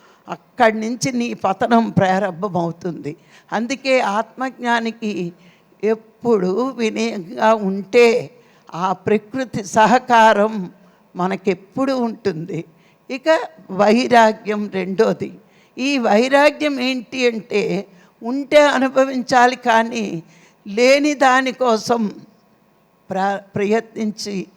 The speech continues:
నాకు ఇంతే, నా జీవితం ఇంతే అనుకోకూడదు. నాకు ప్రకృతి ఇవ్వలేదంటే అవసరం లేదు అనే వైరాగ్యం ఉండాలి.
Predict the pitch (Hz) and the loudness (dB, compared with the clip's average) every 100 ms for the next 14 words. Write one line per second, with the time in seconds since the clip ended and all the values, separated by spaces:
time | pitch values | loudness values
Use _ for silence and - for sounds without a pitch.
0 | _ _ 196 214 233 220 240 240 277 254 | _ _ -2 0 0 -2 -2 0 0 2
1 | 233 220 220 240 240 - 220 220 208 226 | 2 0 -2 -4 -4 -6 -8 -8 -2 0
2 | 202 202 202 214 175 214 185 - 147 - | 0 -2 -4 -4 -2 -4 -6 -8 -16 -18
3 | _ _ _ 208 233 262 240 233 226 285 | _ _ _ -4 -4 -4 -6 -4 -4 -6
4 | 277 262 226 208 254 254 233 220 220 220 | -12 -8 -8 -2 -2 -2 -4 -4 -8 -4
5 | 233 269 277 - _ _ _ - 202 247 | 2 2 0 -6 _ _ _ -8 -2 -2
6 | 247 277 269 269 254 240 262 262 262 254 | 0 0 0 -2 2 6 8 6 4 2
7 | 254 160 - _ _ _ - 220 240 226 | 2 0 -12 _ _ _ -4 -2 -2 -4
8 | 214 196 233 247 247 - 247 240 175 165 | -2 0 2 2 0 -2 -6 -4 -6 -4
9 | 170 170 - 156 | -4 -4 -6 -12